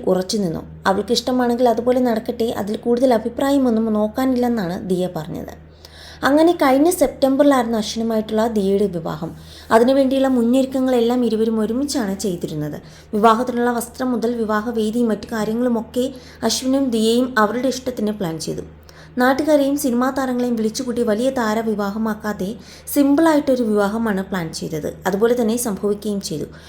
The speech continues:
വിവാഹം കഴിഞ്ഞ് ദമ്പതിമാർ അവരുടെ, ആ, ഫ്ലാറ്റിലേക്കാണ് നേരെ പോയത്. ഇരുവരും ഒരുമിച്ച് ജീവിക്കുന്നതിന് വേണ്ടി വാടകയ്ക്ക്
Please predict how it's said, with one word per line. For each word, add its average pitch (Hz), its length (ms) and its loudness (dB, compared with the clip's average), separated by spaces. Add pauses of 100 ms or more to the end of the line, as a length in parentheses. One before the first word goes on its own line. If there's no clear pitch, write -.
(140)
വിവാഹം 240 360 2
കഴിഞ്ഞ് 254 300 0
ദമ്പതിമാർ 240 480 0 (160)
അവരുടെ, 214 320 2 (320)
ആ, 196 80 -2 (200)
ഫ്ലാറ്റിലേക്കാണ് 220 800 0
നേരെ 196 200 -2
പോയത്. 196 320 -2 (340)
ഇരുവരും 294 360 4
ഒരുമിച്ച് 269 360 2
ജീവിക്കുന്നതിന് 240 560 -2
വേണ്ടി 233 240 0
വാടകയ്ക്ക് 220 640 0